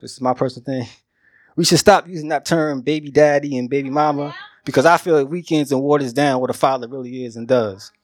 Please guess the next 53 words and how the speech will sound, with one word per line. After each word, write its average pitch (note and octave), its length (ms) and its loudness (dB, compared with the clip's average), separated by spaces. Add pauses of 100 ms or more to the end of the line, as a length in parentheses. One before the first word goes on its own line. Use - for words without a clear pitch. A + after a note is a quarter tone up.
(640)
You A2+ 100 -10
know, G#2+ 160 -4
it's A2 160 -8
just B2+ 240 -8
like, C3+ 340 0 (580)
you F#3 140 -6
know E3+ 100 4
what F3+ 40 6
I F3 40 4
mean? F3+ 180 0
Like, D#3 280 4
you E3+ 80 -18
just, E3+ 280 -10 (320)
"That's - 160 -6
my, C3 60 2 (100)
my A#2+ 80 2
baby A2 220 2
daddy." A2 260 0
Like, C3 300 -6
no, A3+ 260 0
that's G3+ 340 -2 (240)
the - 80 -20
father G3 280 -6
of A2+ 60 -4
your G#2 60 -8
child. A2 460 -6
Like, G2 340 -6 (560)
even C4 140 4
if C#4 100 2
he C4 140 2
ain't A3 120 2
doing A3 120 -4
what G#3 60 0
he's E3+ 60 -8
supposed F3 320 2
to D3 60 -8
do, E3 80 -4
but C3 140 -8
brother, D3+ 240 0
step B2+ 200 -6
your B2+ 100 -16
game B2+ 220 -8
up. A#2+ 140 -14 (240)
But G#3 80 0
if A#3+ 80 2
he's G#3+ 100 -4
not G3+ 160 2
doing F#3+ 120 0
what F#3 60 0
he's D#3+ 80 0
supposed A3 420 -2
to D#3+ 80 -6
do C#3 340 -4